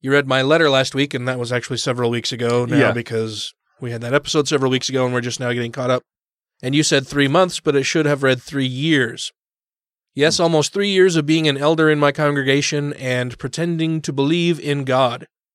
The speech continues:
Speaker 1: I actually woke up before my son was born. I've come to realize that having a child was the catalyst for many people who left the cult. Soon after he was born, one night around three A M, I was woken up by a copy of God Is Not Great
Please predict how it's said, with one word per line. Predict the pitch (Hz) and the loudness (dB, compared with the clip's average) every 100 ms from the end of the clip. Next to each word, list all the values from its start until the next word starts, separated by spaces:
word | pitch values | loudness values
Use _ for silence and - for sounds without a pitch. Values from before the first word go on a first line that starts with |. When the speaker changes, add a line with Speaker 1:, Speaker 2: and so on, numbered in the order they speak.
| _ _ - | _ _ -2
Speaker 1:
I | |
actually | 139 139 143 131 | 0 0 -2 0
woke | 127 151 196 | 4 4 4
up | 185 | 0
before | 143 131 147 | 0 -4 0
my | 135 | 2
son | 131 147 139 | 2 2 0
was | 127 113 | 0 -2
born. | 123 117 120 _ _ _ _ _ _ _ _ | -4 -4 -12 _ _ _ _ _ _ _ _
I've | 127 | -6
come | 156 143 | -4 -2
to | 143 | 2
realize | 143 143 139 | 4 4 4
that | 135 | 0
having | 135 143 135 | 0 0 0
a | |
child | - 175 170 151 | 0 2 4 2
was | 135 | -2
the | 135 | -6
catalyst | 143 190 165 139 - | -4 -2 2 0 0
for | 147 | -4
many | 131 135 | -4 -4
people | 131 131 131 | -4 -4 -4
who | 131 | -2
left | 123 - | -2 -4
the | 117 | -6
cult. | 143 123 - _ _ _ _ _ _ | 0 0 -2 _ _ _ _ _ _
Soon | - 175 | -2 2
after | 180 180 165 | 2 0 0
he | |
was | 165 131 | 2 0
born, | 143 180 160 143 | 0 2 2 2
one | 143 | 2
night | 143 143 | 2 2
around | 139 135 131 | 4 2 0
three | 151 151 | -2 0
A | 147 127 | 2 2
M, | 131 | 0
I | 127 | -2
was | 127 127 117 | -2 -4 -6
woken | 120 147 156 139 | 0 0 0 -2
up | 143 | -2
by | 135 127 123 120 _ _ _ _ _ _ - | -2 -2 -2 -6 _ _ _ _ _ _ -10
a | 127 | -2
copy | 147 143 143 | 0 0 2
of | 135 120 117 | 2 2 -2
God | 143 170 | 0 2
Is | 175 147 | 0 0
Not | 151 131 | -2 -2
Great | 151 147 - | 0 -2 -2